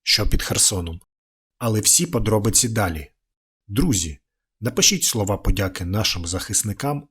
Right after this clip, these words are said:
у коментарі. Їм буде дуже приємно читати ваші слова підтримки. Отже, на тимчасово окупованій території Херсонщини знову чутно вибухи. Місцеві джерела повідомляють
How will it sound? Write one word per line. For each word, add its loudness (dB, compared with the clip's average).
у -8
коментарі. -2
Їм -2
буде -2
дуже 2
приємно -2
читати -6
ваші -4
слова -6
підтримки. -10
Отже, 0
на -2
тимчасово 2
окупованій -2
території -2
Херсонщини -2
знову 2
чутно 2
вибухи. 2
Місцеві 0
джерела 0
повідомляють -2